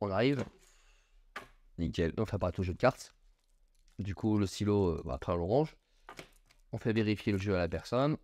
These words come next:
Speaker 1: Comme ça, on a le temps de se recharger.
Speaker 2: Pendant que la, la, la carte peut-être est montrée, tu peux aussi te recharger derrière.
Speaker 1: Recharger, euh,
Speaker 2: C'est intéressant.
Speaker 1: vraiment, pour se recharger, c'est deux secondes, hein.
Speaker 2: Ouais.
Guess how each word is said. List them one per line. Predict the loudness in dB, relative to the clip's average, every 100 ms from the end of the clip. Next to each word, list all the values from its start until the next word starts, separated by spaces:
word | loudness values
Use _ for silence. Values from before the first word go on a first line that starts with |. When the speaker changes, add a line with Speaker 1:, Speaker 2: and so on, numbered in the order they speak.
| _ _ -8
Speaker 1:
Comme | -6
ça, | -2 -2
on |
a | 0
le |
temps | -4
de | -4
se | -4
recharger. | -4 -4 0 -2
Speaker 2:
Pendant | -2 -2 0
que | 0
la, | 0 0
la, | 0 0
la | -2 -2
carte | -4 -2
peut-être | -2 -2 -4 -2
est | 0
montrée, | -2 -2 -2 -2
tu | -2
peux | -4
aussi | -4 -6
te |
recharger | -6 -2 -2 -2 -2
derrière. | -2 0 0
Speaker 1:
Recharger, | 0 0 0
euh, | 0
Speaker 2:
C'est | 0
intéressant. | -2 -2 -2
Speaker 1:
vraiment, | 0 0
pour | 0 -6
se | -6
recharger, | -4 -2 -4
c'est | -4
deux | -2 -2
secondes, | 0 0
hein. | 0 0
Speaker 2:
Ouais. | 0 0 -4